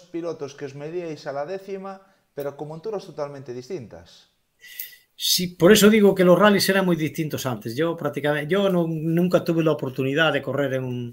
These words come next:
Speaker 2: en aquella época un Grupo B. Bueno, corrí un R cinco Turbo dos en, en, en, en un rally de, das Pontes, eh,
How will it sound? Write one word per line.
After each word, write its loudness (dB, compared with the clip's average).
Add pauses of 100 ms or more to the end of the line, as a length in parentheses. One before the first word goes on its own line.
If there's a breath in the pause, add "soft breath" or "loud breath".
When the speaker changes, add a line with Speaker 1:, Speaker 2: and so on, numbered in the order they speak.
(800 loud breath)
Speaker 2:
en -8
aquella -4
época -4
un -2
Grupo -2
B. 4
Bueno, -2
corrí -4
un -4
R -4
cinco -10
Turbo -4
dos -6
en, -8
en, -10
en, -16 (200)
en -18
un -6
rally -2
de, -2
das -8
Pontes, -6
eh, -16